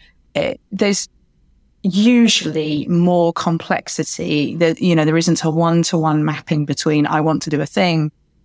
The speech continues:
I'm gonna pull an E B P F program." There's, you know, there are dozens and dozens of programs, E B P F programs in, involved in Cilium, for example.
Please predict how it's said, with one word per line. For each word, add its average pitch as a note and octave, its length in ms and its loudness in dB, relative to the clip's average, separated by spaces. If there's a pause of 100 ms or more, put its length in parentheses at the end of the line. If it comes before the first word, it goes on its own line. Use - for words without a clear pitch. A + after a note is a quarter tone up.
I'm D3 140 0
gonna C#3+ 200 0
pull C#3+ 300 -2
an C#3+ 100 2
E C#3+ 80 2
B C3 140 0
P - 120 -4
F C3+ 160 -2
program." D3+ 460 -4
There's, D3+ 260 -4 (240)
you F#3 120 0
know, C#3+ 120 2
there C#3+ 120 -4
are - 60 -12 (100)
dozens C#3+ 340 -2
and B2+ 80 0
dozens C3 320 -4
of - 60 -20
programs, - 600 -6 (140)
E E3 80 2
B C#3 80 2
P C#3 140 0
F C#3 100 -6
programs - 560 -6
in, C#3 420 -4 (220)
involved C#3+ 460 0
in D3 260 0
Cilium, - 480 -4
for - 220 -6
example. D#3 500 -10